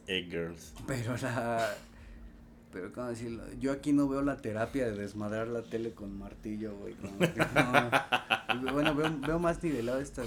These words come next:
Speaker 2: esta serie, güey, por
Speaker 1: ¿Sí?
Speaker 2: lo que dices que el Villa-, el Villarreal viene a darle la hombrada y el Bayern, pues, viene ahí medio
Speaker 1: Sí, no, digo, ya le metió el chile al final al Salzburg cinco uno, ¿no? Pero nunca
Speaker 2: Pero
Speaker 1: sabes
Speaker 2: sí.
Speaker 1: si el Bayern va a salir en modo pinche animal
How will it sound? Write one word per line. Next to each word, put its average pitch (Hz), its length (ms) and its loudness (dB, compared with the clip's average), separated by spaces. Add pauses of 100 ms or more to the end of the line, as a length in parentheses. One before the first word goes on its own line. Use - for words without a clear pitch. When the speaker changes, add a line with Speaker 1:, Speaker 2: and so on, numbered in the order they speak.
(160)
Speaker 2:
esta 113 260 -10
serie, 113 400 -8
güey, 139 140 -6
por 120 160 -2
Speaker 1:
¿Sí? 117 100 4
Speaker 2:
lo 123 60 4
que 120 80 2
dices 127 240 -4
que 120 120 -6
el 110 80 -4 (160)
Villa-, 113 320 -4
el 120 120 0
Villarreal 139 340 0
viene 160 160 2
a - 20 0
darle 151 300 0
la 123 100 -4
hombrada 117 380 -2
y - 20 -2
el 110 180 -4
Bayern, 117 360 -6
pues, 110 180 -12
viene 113 240 -6
ahí 117 80 -6
medio 104 340 -6 (480)
Speaker 1:
Sí, - 220 -6
no, 156 340 8
digo, 143 200 8
ya 135 120 10
le 160 100 8
metió 117 220 2
el 127 100 4
chile 131 200 2
al 110 60 4
final 113 260 2
al 101 80 2
Salzburg 98 420 0
cinco 101 280 -2
uno, 113 280 2
¿no? 120 240 -2
Pero 104 480 4 (180)
nunca 170 180 4
Speaker 2:
Pero 214 120 6
Speaker 1:
sabes 190 240 10
Speaker 2:
sí. 123 40 4
Speaker 1:
si 143 40 8
el 127 80 8
Bayern 135 320 8
va 139 60 8
a 135 80 4
salir 123 260 4
en 117 120 2
modo 110 400 2
pinche 110 320 -2
animal 101 440 0